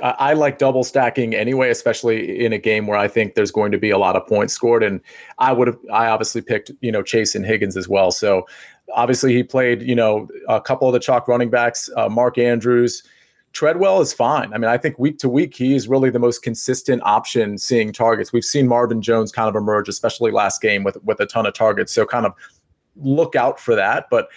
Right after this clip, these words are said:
I like the li-, I didn't have the guts to play Amon-Ra Saint Brown 'cause I thought I was kind of chasing. Now we, we maybe have,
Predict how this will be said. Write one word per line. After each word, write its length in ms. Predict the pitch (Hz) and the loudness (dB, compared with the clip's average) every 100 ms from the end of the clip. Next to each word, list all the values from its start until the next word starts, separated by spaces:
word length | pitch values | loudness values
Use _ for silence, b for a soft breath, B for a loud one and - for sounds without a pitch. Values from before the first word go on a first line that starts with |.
| B B B _ - | B B B _ -6
I 80 | 135 | 0
like 220 | 147 175 | 2 2
the 80 | 156 | 2
li-, 80 | 143 | 0
I 160 | 120 135 | 2 0
didn't 220 | 170 156 | 0 0
have 160 | 165 | 0
the 80 | 135 | -2
guts 260 | - 135 - | 0 -2 -2
to 80 | 143 | -4
play 260 | - 117 | 0 0
Amon-Ra 420 | 127 127 139 139 135 | 2 0 2 0 0
Saint 260 | 147 139 | -2 -2
Brown 240 | 147 156 143 | 0 0 -2
'cause 140 | 117 | -2
I 80 | 107 | 0
thought 200 | 123 117 | 2 2
I 100 | 113 | 2
was 140 | 113 | -2
kind 240 | - 117 110 | -2 -4 -4
of 120 | - | -8
chasing. 640 | - 107 107 - 135 135 | -4 -4 -2 -2 -2 -2
Now 320 | 123 117 123 123 | -2 0 2 0
we, 120 | 120 | -2
we 240 | 120 117 104 | -2 -4 -2
maybe 380 | 123 135 135 120 | 0 2 2 2
have, 180 | 120 | 0